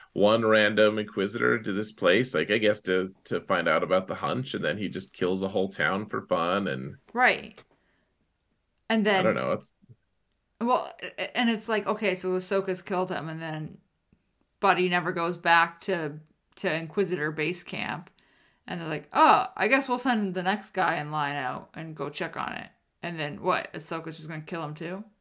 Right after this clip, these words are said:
Speaker 1: Yeah, they could send Dooku and Mace to retrieve the body.
Speaker 2: <laughs> So, yeah, I,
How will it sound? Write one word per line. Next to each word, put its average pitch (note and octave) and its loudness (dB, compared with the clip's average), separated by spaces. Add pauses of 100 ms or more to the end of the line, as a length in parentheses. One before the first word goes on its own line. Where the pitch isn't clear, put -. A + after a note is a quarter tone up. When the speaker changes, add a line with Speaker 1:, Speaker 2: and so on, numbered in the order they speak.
(1300)
Speaker 1:
Yeah, - 4
they G#2 0
could G#2 -8
send G2+ 0
Dooku G2+ 0
and F2+ -2
Mace F#2 -2
to D2 -6
retrieve E2 -4
the D2 -10
body. C#2+ 0 (480)
Speaker 2:
<laughs> - 0 (2000)
So, D#3 2 (640)
yeah, C3 2
I, D3 0